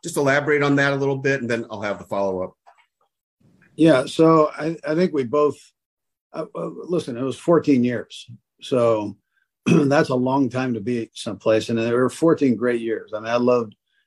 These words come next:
Speaker 2: every minute of it. It was, uh, Jeffrey Lurie is a phenomenal owner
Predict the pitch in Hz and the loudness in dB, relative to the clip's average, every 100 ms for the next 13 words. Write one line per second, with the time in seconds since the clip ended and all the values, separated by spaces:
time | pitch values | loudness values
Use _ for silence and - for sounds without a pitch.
0 | _ 139 135 135 131 123 101 95 104 - | _ 2 6 6 6 2 -2 -6 -8 -2
1 | 117 113 110 104 - - 113 110 107 117 | 0 2 -2 -8 -14 -6 -2 0 0 -4
2 | - - 123 139 131 143 120 127 131 127 | -8 -10 2 4 8 8 8 8 6 6
3 | 123 - 110 104 - 110 120 127 120 110 | 4 0 -4 -6 -8 -2 2 2 2 2
4 | 110 110 | 0 -4